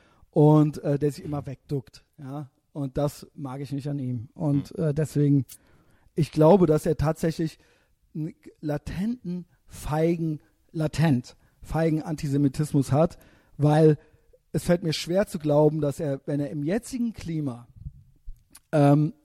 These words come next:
Speaker 1: es sich nur traut, auf, äh, Juden und Almans rumzuhacken, weil das eben gesellschaftlich, äh, oder bei den Öffentlich-Rechtlichen akzeptiert ist,
Speaker 2: Ja.
Speaker 1: fällt es mir schwer zu glauben,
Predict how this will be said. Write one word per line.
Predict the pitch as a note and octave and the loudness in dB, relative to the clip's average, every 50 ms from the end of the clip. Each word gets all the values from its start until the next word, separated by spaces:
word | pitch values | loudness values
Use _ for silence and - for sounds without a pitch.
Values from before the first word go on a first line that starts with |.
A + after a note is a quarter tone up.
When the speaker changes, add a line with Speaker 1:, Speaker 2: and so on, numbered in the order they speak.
| _ _ - | _ _ 2
Speaker 1:
es | D#3+ D3+ - - | 2 2 2 4
sich | E3+ D#3 - - - | 2 2 2 0 -2
nur | D3+ D#3 D#3+ G3 A#3+ C#4 C4+ | 0 4 6 8 8 8 6
traut, | - - - - C#3 C#3+ C#3 C#3 C#3 - - - _ _ _ _ _ _ _ _ _ _ _ _ - | 2 -2 -2 2 6 8 8 8 6 4 2 -4 _ _ _ _ _ _ _ _ _ _ _ _ -2
auf, | - C#3+ C#3+ C#3 - - - - | 2 2 2 2 0 -4 -8 -4
äh, | E3 C#3+ C#3+ C#3 C#3 C#3+ _ _ - | -2 -2 -2 -2 -4 -8 _ _ -6
Juden | D3 D#3 F#3 G#3 G#3 D#3+ D#3+ | -2 0 0 0 0 0 -2
und | D3+ C#3 - - | -2 -2 -4 -4
Almans | - F3 F#3+ F3+ D#3 C3+ - - | -4 -4 -2 -2 -4 -6 -6 -6
rumzuhacken, | C#3 C3+ B2+ - C#3+ B2 A#2+ C3 B2+ - D#3+ F3+ F#3+ - - - _ _ _ _ _ _ - - - | -6 -6 -4 -2 -2 -2 -2 -4 -4 -2 -2 -2 -2 -4 -8 -20 _ _ _ _ _ _ -20 -14 -6
weil | E3 D3 D3+ D3 D3 | -2 0 2 2 4
das | D3 D3 C#3+ - - - - | 2 2 0 -2 -8 -16 -10
eben | - D#3+ C#3+ C3+ C#3 C#3 - _ | -6 -6 -4 -4 -4 -6 -8 _
gesellschaftlich, | - D3 C3 C#3+ D3+ D#3+ - E3 D3 - - D3+ C#3 - - - _ _ _ - | -14 -14 -10 -8 -8 -8 -8 -10 -10 -10 -10 -10 -10 -12 -16 -20 _ _ _ -16
äh, | - - - - | -14 -14 -10 -6
oder | - D3 D#3 D3 | -4 -4 -4 -4
bei | - G3+ D3 | -2 -2 0
den | D3 C#3+ - | 0 0 0
Öffentlich-Rechtlichen | F3 E3+ D3+ F3 D3 - - D#3+ D#3+ - F3+ C3+ D3+ D3+ | -2 -4 -2 -4 -6 -4 -2 -4 -2 -2 -2 -4 -4 -4
akzeptiert | C#3+ - - C3 - - G3 F#3 E3+ D#3+ | -4 -4 -6 -8 -4 0 0 0 0 0
ist, | D3+ D3+ | -4 -4
Speaker 2:
Ja. | B2+ A#2 A2+ G2+ - _ _ - | -4 -6 -6 -8 -12 _ _ -6
Speaker 1:
fällt | - E3 E3+ E3+ | -2 -2 -2 -2
es | F#3+ - - | -4 -8 -8
mir | E3+ D#3+ D3+ | -6 -6 -4
schwer | - - - E3+ F#3 G3+ A3 - | -6 -6 -6 -4 -2 -2 -2 -4
zu | - G3 | -8 -12
glauben, | - D#3 D3+ D3+ D#3 C#3+ B2+ C#3 D#3+ | -8 -4 -2 0 0 0 0 -2 -4